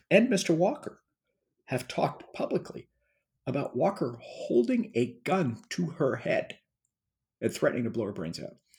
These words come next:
He, he, I, I, I don't know where y'all were raised, but man, I tell you what, if my father was still alive and he was a Republican and he heard about someone who lifted a hand to a woman, that'd be it.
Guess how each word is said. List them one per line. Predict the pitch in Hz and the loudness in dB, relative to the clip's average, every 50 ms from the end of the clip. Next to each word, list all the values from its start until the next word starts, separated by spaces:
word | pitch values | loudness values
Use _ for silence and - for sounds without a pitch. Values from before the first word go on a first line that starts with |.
| _ _ _ | _ _ _
He, | _ - - - - - | _ -8 -8 -8 -8 -6
he, | - - - - - - - - - - - - - - _ - - - - - - - - - - _ _ _ - | -4 -4 -4 -4 -6 -14 -14 -14 -14 -16 -18 -18 -18 -20 _ -20 -20 -18 -18 -18 -18 -20 -20 -20 -20 _ _ _ -6
I, | - - - - | -6 -4 0 0
I, | 170 - - - | 0 0 2 8
I | - 226 294 | 10 12 12
don't | 330 359 285 - - 175 | 12 12 12 12 12 12
know | 185 196 175 359 - - - - - - - - _ _ _ _ _ _ _ _ _ _ _ _ | 12 12 12 12 10 4 0 -12 -18 -18 -18 -20 _ _ _ _ _ _ _ _ _ _ _ _
where | - 156 139 123 | 8 10 12 12
y'all | 131 123 110 | 12 12 12
were | 95 90 | 12 10
raised, | 90 85 73 - - - | 6 4 4 2 2 2
but | - - - | 2 2 6
man, | 156 165 165 151 - - - - _ _ - | 8 8 8 8 6 2 -10 -20 _ _ -4
I | - - | -4 0
tell | - - - 170 | 4 6 8 8
you | 139 | 8
what, | 110 98 87 | 8 8 6
if | - - | 4 2
my | - - | 0 0
father | - - - - - | 2 4 4 4 4
was | 143 123 | 4 2
still | - - 131 123 | 2 4 4 6
alive | 117 131 131 127 120 - | 6 4 2 2 0 -2
and | - - | -2 2
he | 131 185 | 4 6
was | - - | 6 6
a | - - | 4 0
Republican | - - - - - - - - - - _ _ _ _ _ _ _ - | -2 2 2 2 2 0 -6 -12 -18 -20 _ _ _ _ _ _ _ -12
and | - 104 101 | -8 -4 -2
he | 127 202 196 | 0 2 2
heard | 123 131 135 156 165 | 6 6 6 6 6
about | 170 - 107 - - | 4 4 2 2 2
someone | - 143 151 147 | 2 2 2 2
who | 131 95 | 0 2
lifted | 87 - 135 - - 131 | 4 4 4 4 4 2
a | 95 87 | 2 4
hand | 92 127 131 - | 4 4 2 2
to | - | 0
a | - | -4
woman, | 87 95 110 120 151 175 180 - - - _ _ _ _ _ _ _ _ _ - | 0 2 4 4 4 2 0 -4 -8 -20 _ _ _ _ _ _ _ _ _ 2
that'd | - 226 - | 4 6 10
be | - 127 117 | 12 12 12
it. | 107 - - - - | 12 12 8 2 -12